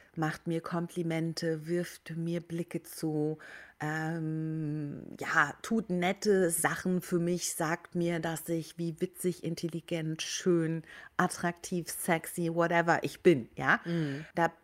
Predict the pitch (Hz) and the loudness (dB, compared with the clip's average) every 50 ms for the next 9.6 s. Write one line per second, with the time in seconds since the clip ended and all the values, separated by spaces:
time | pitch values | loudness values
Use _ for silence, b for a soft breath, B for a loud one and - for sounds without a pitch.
0 | _ - - 220 220 - 240 233 196 202 190 185 - 190 175 156 - - 156 170 | _ 2 2 2 6 6 6 6 6 6 4 4 4 4 4 4 6 6 4 4
1 | 190 - - 247 247 254 240 226 214 233 277 320 311 - - 180 196 196 196 - | 4 2 2 2 2 4 4 4 2 2 0 -2 -4 -6 -6 -2 -2 -2 -2 -2
2 | - 202 185 - - - - 320 339 370 - - - 339 359 320 208 185 240 - | -2 -4 -4 -4 -10 -8 -6 -4 -4 -4 -4 -4 -4 -4 -2 0 0 0 -2 -2
3 | - - - 202 208 220 233 240 240 B B B B B B B _ _ _ _ | -6 2 6 6 8 8 8 6 4 B B B B B B B _ _ _ _
4 | _ _ - 185 208 208 208 214 208 226 269 302 294 269 - - 196 180 170 - | _ _ 2 2 2 4 6 4 4 6 6 4 4 4 2 2 2 2 4 4
5 | 170 175 202 262 320 339 - - _ - 202 190 - - 208 220 220 226 220 208 | 4 4 4 4 4 2 -2 -8 _ -2 -2 -2 0 2 2 4 4 4 4 2
6 | - 202 185 165 175 202 247 247 240 220 202 208 196 - - 190 196 185 196 185 | 2 4 6 6 6 6 6 4 4 2 2 0 0 2 2 2 2 2 2 4
7 | 180 175 185 - - 160 - 196 190 - - 196 202 214 202 - - 175 - - | 4 2 4 4 2 2 4 2 2 2 4 4 4 4 2 -2 -6 -8 -8 -4
8 | - - 160 170 180 208 302 349 - - - - - - - - 202 214 226 226 | -2 0 2 2 2 2 0 0 -2 -8 -14 -16 -14 -6 2 4 4 6 6 2
9 | 226 - - 190 156 151 147 143 156 185 - 302 | 0 2 4 2 2 2 0 0 0 4 4 2